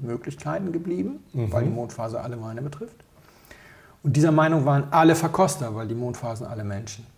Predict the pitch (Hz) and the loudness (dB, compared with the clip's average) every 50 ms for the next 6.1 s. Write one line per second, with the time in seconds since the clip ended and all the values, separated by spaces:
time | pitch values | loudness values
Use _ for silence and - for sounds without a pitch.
0 | _ _ - - 139 - - 147 143 - - - - _ _ _ _ _ _ _ | _ _ -16 -14 -14 -14 -16 -18 -18 -20 -20 -20 -20 _ _ _ _ _ _ _
1 | _ _ _ _ _ _ _ _ - _ _ - _ - _ _ _ 208 190 220 | _ _ _ _ _ _ _ _ -20 _ _ -20 _ -20 _ _ _ 8 8 10
2 | 226 - - - - - - - 170 160 - - 175 170 165 - 160 143 147 147 | 8 4 -2 -8 -14 -18 0 2 2 4 4 2 2 2 2 2 2 2 2 4
3 | 143 143 139 147 143 - 180 139 120 104 113 110 143 151 135 156 180 165 147 165 | 4 2 2 2 2 2 2 2 2 0 2 4 4 4 4 2 0 -2 -2 0
4 | 160 151 151 156 151 156 165 165 143 143 156 147 143 143 139 135 135 135 131 127 | 0 0 0 2 4 4 4 4 4 2 4 4 4 4 4 4 4 4 4 2
5 | 123 123 113 120 117 117 113 - 127 117 - 123 117 - - 143 143 147 143 143 | 2 0 -2 -2 -4 -4 -4 -4 -6 -6 -6 -6 -8 -4 0 2 2 2 2 2
6 | 135 139 | 0 0